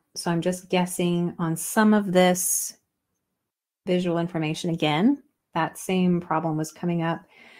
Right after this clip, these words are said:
So I may need to go in with, like, an oxblood red or a little bit of purple to, um, clarify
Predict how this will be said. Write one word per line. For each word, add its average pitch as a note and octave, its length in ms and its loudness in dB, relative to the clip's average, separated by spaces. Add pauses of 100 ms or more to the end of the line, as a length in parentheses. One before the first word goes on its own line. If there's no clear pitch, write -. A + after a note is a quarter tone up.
(100)
So - 140 4
I A3 80 8
may A3+ 180 8
need B3 300 4
to F#3+ 60 -10
go G3 200 2
in G3 140 0
with, F#3 160 0
like, F3+ 240 0
an E3 280 -2
oxblood F3+ 520 0
red F3+ 240 2
or E3+ 60 0
a D#3+ 80 0
little F3+ 160 0
bit F#3 100 -2
of F#3 80 -2
purple F3+ 460 -2
to, E3 580 -2 (480)
um, D3 440 -4 (560)
clarify F#3 760 2